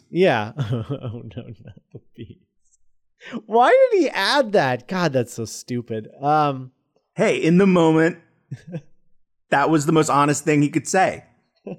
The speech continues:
Speaker 1: my God.
Speaker 2: Meister.
Speaker 1: No, no, I just mean, I just, I just mean, why did LaBute add the bees thing to the thing? Like,
Speaker 2: <laughs> Oh, oh, you mean, why did they add that to the ceremony? Yeah.
Speaker 1: Yeah.
Speaker 2: In retrospect,
Speaker 1: <laughs>
Speaker 2: the,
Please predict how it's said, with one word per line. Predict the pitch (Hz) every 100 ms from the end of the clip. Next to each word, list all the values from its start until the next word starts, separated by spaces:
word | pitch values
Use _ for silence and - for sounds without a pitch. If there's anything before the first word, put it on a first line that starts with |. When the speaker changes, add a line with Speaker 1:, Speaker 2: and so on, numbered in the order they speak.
| -
Speaker 1:
my | 156 - - _ -
God. | - - _ _ -
Speaker 2:
Meister. | 165 165 262 226 - - _ _
Speaker 1:
No, | 403 269
no, |
I | 220 240
just | 220 226
mean, | 233 214 185 170
I | 233
just, | 233 220 220
I | 226
just | 254 175
mean, | 170 147
why | 147 185
did | 165
LaBute | 131 123 123 160
add | 123 139 135
the | 113
bees | 107 139 180 127
thing | 127 110 104 -
to | 147
the | 113 113
thing? | 165 151 104 98
Like, | 131
Speaker 2:
<laughs> | -
Oh, | 208 220 - 247
oh, | 233
you | 220 220 -
mean, | -
why | 330 320
did | 180
they | 175
add | 175 170
that | 160
to | 143
the | 147
ceremony? | 165 151 120 - - 175
Yeah. | 190 196 170 143
Speaker 1:
Yeah. | 208
Speaker 2:
In | 233
retrospect, | 214 185 180 160 156 - 127 117 _ 190
Speaker 1:
<laughs> | 208 -
Speaker 2:
the, | 143 147 135 131 127